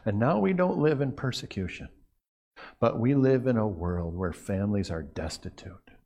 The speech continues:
and broken and shattered. And God's law has been abandoned. And we have the privilege of using what God has blessed us with to reach out to others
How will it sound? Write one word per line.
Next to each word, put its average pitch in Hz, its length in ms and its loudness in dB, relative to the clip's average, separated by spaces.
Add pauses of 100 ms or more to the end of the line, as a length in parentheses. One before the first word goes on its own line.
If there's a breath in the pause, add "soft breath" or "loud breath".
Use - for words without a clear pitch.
(160)
and 85 180 -6
broken 104 580 -2 (320 loud breath)
and 78 200 -10
shattered. 85 720 -6 (3250)
And 98 100 -10
God's 98 280 0
law 123 220 2
has 92 140 -4
been 95 160 -6
abandoned. 82 640 -6 (960)
And 110 80 0
we 160 100 6
have 175 160 6
the 151 80 2
privilege 104 680 -2 (420 loud breath)
of 107 140 -2
using 147 360 6
what 104 240 4
God 143 320 4
has 135 200 2
blessed 101 500 -2
us - 240 -8
with 87 320 -4 (640 loud breath)
to 110 120 0
reach 143 360 2
out 139 280 0
to - 120 -4
others 87 600 -8